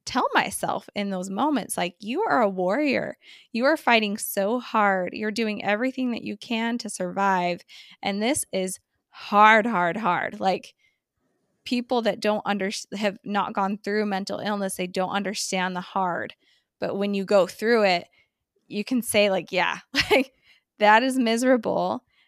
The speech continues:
And you are a warrior. Like, you're amazing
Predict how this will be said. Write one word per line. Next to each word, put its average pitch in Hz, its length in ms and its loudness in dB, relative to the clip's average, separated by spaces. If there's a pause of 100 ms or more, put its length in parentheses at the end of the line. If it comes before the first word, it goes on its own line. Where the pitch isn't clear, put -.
(140)
And 214 220 2
you 208 380 0
are 190 260 0
a 208 80 2
warrior. 247 760 0 (180)
Like, 214 280 -6
you're 214 380 0
amazing 226 960 0